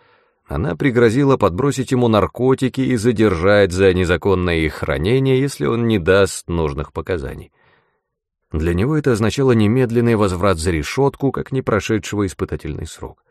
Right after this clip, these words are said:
Подсунуть подозреваемому пакетик с марихуаной или кокаином и тут же взять его под арест — испытанная уловка полицейских, которую многие пускали в ход.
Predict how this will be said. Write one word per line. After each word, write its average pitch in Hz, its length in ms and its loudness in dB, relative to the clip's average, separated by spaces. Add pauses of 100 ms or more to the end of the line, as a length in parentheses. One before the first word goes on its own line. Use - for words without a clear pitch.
(1080)
Подсунуть 151 520 -2
подозреваемому 117 960 2
пакетик 113 440 -2
с - 80 -8
марихуаной 104 720 2
или 90 140 2
кокаином 101 640 0
и 82 60 2
тут 95 300 0
же 85 140 0
взять 80 360 0
его 80 200 -2
под 73 220 -6
арест — 110 520 -2 (440)
испытанная 139 640 -2
уловка 117 380 0
полицейских, 123 800 -4
которую 139 380 -4
многие 113 580 -4
пускали 73 480 -8
в - 80 -10
ход. - 380 -20